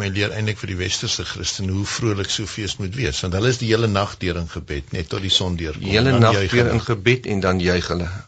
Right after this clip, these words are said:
Speaker 2: En dan kom die Pinkster daarna, na, eh, Pasen, eh, is dit eintlik 'n tydperk,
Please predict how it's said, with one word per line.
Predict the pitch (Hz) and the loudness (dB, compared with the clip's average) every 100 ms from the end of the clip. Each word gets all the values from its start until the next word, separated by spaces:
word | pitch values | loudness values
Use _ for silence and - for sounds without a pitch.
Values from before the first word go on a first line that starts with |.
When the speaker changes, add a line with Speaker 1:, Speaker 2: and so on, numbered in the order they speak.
| - | 0
Speaker 2:
En | 104 | 2
dan | 151 | 4
kom | 185 160 | 6 6
die | |
Pinkster | 143 175 - 170 | 6 4 6 6
daarna, | 123 104 98 101 | 6 6 6 6
na, | 101 95 98 139 143 | 6 4 6 6 4
eh, | - 92 92 - | 0 -4 -4 2
Pasen, | 127 143 147 131 95 | 4 4 4 2 2
eh, | - 62 - - - - - - - - | -2 -6 -10 -14 -16 -18 -18 -16 -8 -4
is | 113 | -2
dit | 117 | 0
eintlik | 135 131 131 - | 2 4 2 0
'n | - | 0
tydperk, | 135 131 - 110 110 | 0 2 4 2 2